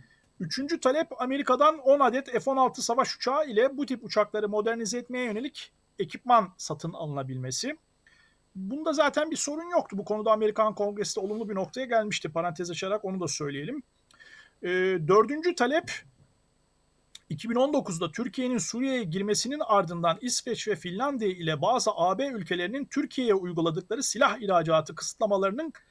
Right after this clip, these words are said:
kaldırılması. Bu da dördüncü talep. Beşinci talepte İsveç ve Finlandiya'nın terör örgütü P K K'nın yanı sıra ona bağlı kuruluşları resmen kınaması. Bloomberg'in haberine göre,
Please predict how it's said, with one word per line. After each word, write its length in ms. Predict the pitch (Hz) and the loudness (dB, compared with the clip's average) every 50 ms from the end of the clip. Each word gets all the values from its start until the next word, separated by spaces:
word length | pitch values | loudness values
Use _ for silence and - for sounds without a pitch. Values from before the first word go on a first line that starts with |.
| _ _ _ _ - | _ _ _ _ 0
kaldırılması. 800 | - - 233 240 226 214 208 196 196 180 165 - - - 117 - - _ _ _ _ _ _ _ _ _ _ _ _ _ _ _ _ _ - | 6 8 8 8 8 8 6 6 8 6 6 4 2 0 -4 -6 -10 _ _ _ _ _ _ _ _ _ _ _ _ _ _ _ _ _ -14
Bu 160 | 208 - 190 | -6 -2 -2
da 120 | 196 175 | 0 2
dördüncü 420 | 180 180 185 180 180 196 202 208 - | 2 2 2 2 0 -4 -6 -6 -4
talep. 260 | - 160 226 302 - - - - - | -4 -2 -2 -2 -4 -6 -10 -6 -4
Beşinci 380 | 160 156 - 254 277 311 320 | -2 -2 -2 -4 -4 -6 -4
talepte 500 | - 247 226 214 175 165 - - 294 330 339 - _ _ _ _ _ _ _ _ - | -2 0 0 0 0 -2 0 2 4 4 4 2 _ _ _ _ _ _ _ _ -6
İsveç 420 | 277 - - - 233 208 - - | -4 -4 -4 -4 -4 -4 -2 -2
ve 60 | 214 | -2
Finlandiya'nın 680 | 220 - 233 247 262 269 262 254 220 196 202 247 294 285 | -4 -4 -4 -4 0 0 0 0 2 0 0 0 -2 -2
terör 360 | - 220 240 269 277 262 233 | -2 -2 0 0 0 0 0
örgütü 320 | 214 190 185 - - 185 - | -2 -4 -6 -6 -6 -6 -6
P 120 | 208 196 | -6 -8
K 160 | - 233 - | -8 -8 -8
K'nın 260 | - 208 196 254 269 | -6 -6 -6 -4 -4
yanı 200 | 233 190 214 277 | -2 -2 -2 -2
sıra 260 | - - - 175 226 269 | -2 -2 0 0 0 0
ona 360 | - - 175 196 277 285 294 | 0 -2 0 2 2 4 6
bağlı 300 | 254 233 196 180 160 156 | 6 6 6 6 2 -4
kuruluşları 640 | - 190 196 208 214 202 - - 214 220 277 320 320 - _ _ _ _ _ _ _ 208 | -6 -6 -6 -4 -4 -4 -4 -2 0 0 0 0 -2 -4 _ _ _ _ _ _ _ 4
resmen 440 | 247 262 - - - 196 220 254 254 | 4 4 4 2 -4 -6 -6 -4 -2
kınaması. 540 | - 208 190 165 151 151 - - 135 120 - _ - - - - _ _ - | 0 2 2 2 2 2 0 -2 -6 -10 -12 _ -20 -20 -20 -20 _ _ -4
Bloomberg'in 500 | 208 254 277 269 254 220 202 190 190 196 | 2 2 2 4 6 6 4 4 4 2
haberine 420 | 190 190 220 226 247 226 214 190 170 | 0 0 0 0 0 -2 -2 -2 -2
göre, 340 | 190 190 240 277 302 294 | -2 2 2 2 2 2